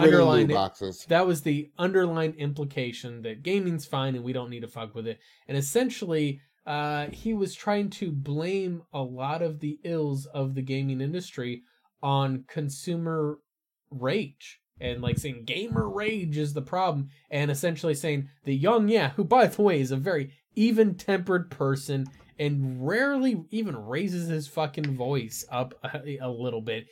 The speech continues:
Speaker 2: He usually deadpans, you know, like, the story and then gives some, like,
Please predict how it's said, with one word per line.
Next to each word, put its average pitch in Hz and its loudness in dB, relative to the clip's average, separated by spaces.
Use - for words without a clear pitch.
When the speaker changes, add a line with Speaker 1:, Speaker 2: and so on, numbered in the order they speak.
Speaker 2:
He 151 -4
usually 151 0
deadpans, 143 0
you 147 -2
know, 131 4
like, 123 -4
the 131 -6
story 139 2
and 143 2
then 131 2
gives 143 4
some, 131 -2
like, 123 -4